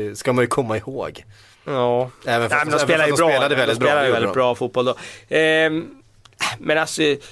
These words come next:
Speaker 2: Bilic var ju ett populistiskt val, det är ingen tvekan om det. Och utifrån det så tror jag att man ändå kommer ha tålamod med honom. Är vi framme i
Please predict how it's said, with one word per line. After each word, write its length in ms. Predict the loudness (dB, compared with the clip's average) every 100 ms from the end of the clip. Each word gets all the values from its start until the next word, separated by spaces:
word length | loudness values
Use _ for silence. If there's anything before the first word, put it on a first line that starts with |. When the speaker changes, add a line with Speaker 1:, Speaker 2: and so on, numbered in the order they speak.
| -20 -20 _ -20
Speaker 2:
Bilic 600 | -2 2 2 2 0 2
var 200 | 2 4
ju 200 | 4 2
ett 100 | 0
populistiskt 640 | -2 0 -2 -2 -8 -2
val, 360 | 0 0 -4 -2
det 80 |
är 40 | -2
ingen 220 | -2 -6
tvekan 380 | -8 -10 -8 -8
om 100 | -2
det. 240 | -2 -2 -10 -20 -16 -2
Och 260 | 2 2
utifrån 480 | 2 -2 -2 -2 0
det 220 | 2 0
så 100 | -2
tror 340 | -2 0 2 2
jag 180 | 2
att 160 | 0 -2
man 360 | -2 -2 -2 -6
ändå 300 | -4 -4 -4
kommer 380 | 0 0 2
ha 520 | 0 0 2 2 0 -4 _ _ _ _ -4
tålamod 720 | 0 2 2 2 0 -4 -2
med 220 | 0 0
honom. 480 | 0 2 2 0 -4 _ -20 -20 _ -4
Är 180 | -2 0
vi 120 | -2
framme 480 | 0 0 2 2 2
i 600 | 2 0 0 0 0